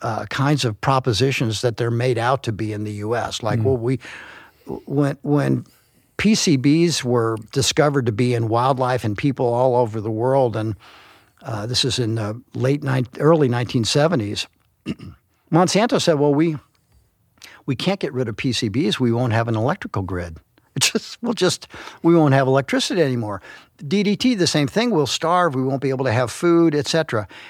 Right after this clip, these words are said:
Speaker 1: And over, over time, we see that there's a resilience when you send a strong regulatory signal, "Hey,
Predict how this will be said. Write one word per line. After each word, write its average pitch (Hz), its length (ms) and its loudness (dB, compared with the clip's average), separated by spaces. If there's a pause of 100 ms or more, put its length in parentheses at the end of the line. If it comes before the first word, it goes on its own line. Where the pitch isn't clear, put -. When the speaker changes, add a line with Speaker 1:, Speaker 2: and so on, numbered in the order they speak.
(380)
Speaker 1:
And 190 200 2
over, 233 480 2 (220)
over 202 340 2
time, 165 480 0
we 170 120 4
see 185 420 0
that 151 320 0
there's 156 300 2
a 139 40 4
resilience 131 920 0
when 139 160 2
you 131 140 2
send 143 280 0
a 127 40 0
strong 131 360 0
regulatory 135 540 0
signal, 135 300 -2
"Hey, 165 200 0